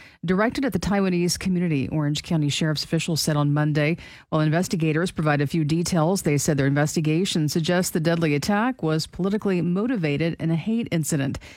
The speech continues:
"We believe, based on what we've discovered so far, he specifically targeted the Taiwanese community, and this is one representation of that Taiwanese community," said Orange County Sheriff Don Barnes, referring to the Irvine Taiwanese Presbyterian Church,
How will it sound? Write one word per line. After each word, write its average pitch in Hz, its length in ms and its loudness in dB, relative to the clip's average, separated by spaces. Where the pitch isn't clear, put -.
"We 226 100 0
believe, 196 320 2
based 196 260 0
on 190 100 2
what 190 100 0
we've 175 160 -2
discovered 202 520 0
so 170 220 0
far, 214 340 2
he 202 160 0
specifically 277 760 -2
targeted 220 480 0
the 180 80 0
Taiwanese 175 580 0
community, 196 480 0
and 160 100 -2
this 160 100 0
is 156 100 0
one 170 320 0
representation 190 880 -2
of 160 140 0
that 165 200 0
Taiwanese 160 600 0
community," 160 460 -2
said - 220 -4
Orange 160 320 -2
County 156 220 0
Sheriff 151 340 0
Don 143 240 0
Barnes, 170 460 2
referring 165 460 2
to 175 80 0
the 151 200 0
Irvine 175 440 2
Taiwanese 208 640 -2
Presbyterian 185 720 -2
Church, 214 420 -2